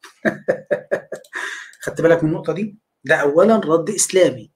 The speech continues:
تمام؟ لان لسه، لسه، لسه انا ما ردتش رد مسيحي وانتوا عارفين. <laughs> اوعى وشك.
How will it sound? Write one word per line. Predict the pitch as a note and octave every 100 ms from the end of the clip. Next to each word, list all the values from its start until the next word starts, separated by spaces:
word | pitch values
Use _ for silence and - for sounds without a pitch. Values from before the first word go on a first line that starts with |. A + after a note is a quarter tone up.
| _ _ -
تمام؟ | B2 E3 G#3+ -
لان | D3 D3+ F#3+
لسه، | G3 A#3+ C#4 - - - - - - G3+
لسه، | A#3 G3 B3
لسه | A#3+ C4 C#4 - -
انا | G3
ما | G#3+
ردتش | B3 D4+ -
رد | C#4 C4
مسيحي | C#4 A#3+ D4+ C4
وانتوا | C#4 A#3+
عارفين. | A#3+ C4 D#4+ F4+ E4+ D4 C#4 - D4 - _ _
<laughs> | _ _ _ _ B3
اوعى | C4 A#3+
وشك. | B3+ -